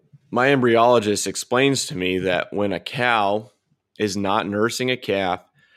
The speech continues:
her metabolism gets wonky. And I don't really understand, or, or we'll have to get someone else on here to explain this, but something to do with their cholesterol levels or something like that in their system where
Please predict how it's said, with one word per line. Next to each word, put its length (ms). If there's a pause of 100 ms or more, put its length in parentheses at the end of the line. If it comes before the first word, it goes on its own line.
(180)
her 120
metabolism 840
gets 260 (480)
wonky. 560 (420)
And 100
I 40
don't 200
really 360
understand, 720
or, 320 (240)
or 280 (240)
we'll 160
have 120
to 100
get 160
someone 280
else 220
on 100
here 160
to 80
explain 400
this, 220
but 260 (400)
something 280
to 40
do 140
with 100
their 140
cholesterol 580
levels 500
or 100
something 380
like 220
that 140
in 80
their 80
system 500
where 320